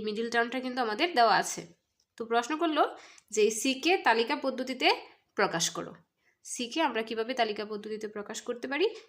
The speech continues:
সেটাই আমরা এবার দেখব। আচ্ছা, তাহলে শুরু করা যাক। এখানে আমরা দেখতে পাচ্ছি যে এই মিডল টার্মটা কিন্তু দেওয়া আছে ওয়াই স্কয়ার প্লাস থ্রি ওয়াই প্লাস টু ইকুয়াল জিরো। তাহলে আগে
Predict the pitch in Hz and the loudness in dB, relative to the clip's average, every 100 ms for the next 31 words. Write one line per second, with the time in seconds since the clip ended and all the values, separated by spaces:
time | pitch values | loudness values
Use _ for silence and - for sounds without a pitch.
0 | _ - 202 208 208 202 202 208 370 - | _ -12 -8 -6 -4 -4 -4 0 0 0
1 | - _ 185 170 - 151 - _ _ _ | -14 _ -6 -6 -8 -18 -18 _ _ _
2 | _ _ _ 196 - - 160 _ _ _ | _ _ _ -14 -12 -14 -16 _ _ _
3 | _ _ _ _ _ _ - _ _ _ | _ _ _ _ _ _ -20 _ _ _
4 | 214 214 320 269 240 185 160 170 - - | -8 -4 -4 -2 0 0 -2 -8 -14 -20
5 | - _ _ _ _ _ _ _ _ - | -20 _ _ _ _ _ _ _ _ -20
6 | _ _ - 320 311 285 349 - 247 247 | _ _ -2 0 2 2 0 -4 0 4
7 | 240 240 262 254 294 202 185 247 - _ | 2 2 -4 -4 -2 0 0 0 -6 _
8 | _ _ _ _ _ _ _ _ _ _ | _ _ _ _ _ _ _ _ _ _
9 | _ _ _ 240 277 247 247 262 247 254 | _ _ _ 0 2 0 -2 -2 -4 -4
10 | 262 247 277 226 196 190 170 - _ 196 | -4 -4 0 2 4 0 -8 -14 _ -8
11 | 196 202 240 247 240 254 - 214 208 220 | -6 -4 -2 0 2 0 0 0 0 2
12 | 202 254 - 202 196 196 240 403 - - | 2 2 0 0 0 0 2 0 -4 -18
13 | _ 170 175 - - - - 247 240 240 | _ -2 -2 -2 -10 -20 -4 2 6 6